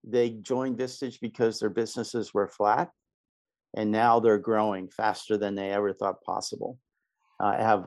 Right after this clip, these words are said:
quite a number of, of, uh, members that are experiencing that. Vistage as a whole is a, is a transformational experience, and, um, and, and they're, and they're experiencing unprecedented growth. In spite of the pandemic, yes, we all,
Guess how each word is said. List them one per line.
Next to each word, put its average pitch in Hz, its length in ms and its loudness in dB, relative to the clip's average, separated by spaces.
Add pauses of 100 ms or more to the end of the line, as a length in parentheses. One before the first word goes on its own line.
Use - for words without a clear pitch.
(120)
quite 127 300 4
a 117 80 4
number 104 320 2
of, 95 160 -2 (160)
of, 95 320 -4 (160)
uh, 98 260 -4
members 98 460 0
that 101 160 4
are 98 140 2
experiencing 98 600 -4
that. 87 160 -8 (360)
Vistage 120 380 4
as 101 220 4
a 101 80 -2
whole 104 380 4
is 92 140 -6
a, 95 140 -10 (420)
is 98 140 -6
a 101 80 2
transformational 101 840 0
experience, 98 680 -10
and, 92 320 -6
um, 95 320 -6 (580)
and, 110 180 0
and 120 160 2
they're, 127 220 4
and 117 100 0
they're 123 120 4
experiencing 123 760 -2 (220)
unprecedented 107 800 -2
growth. 95 260 -2 (520)
In 139 100 2
spite 202 260 6
of 185 60 8
the 156 60 6
pandemic, 120 580 2
yes, 104 320 2
we 120 140 4
all, 131 400 6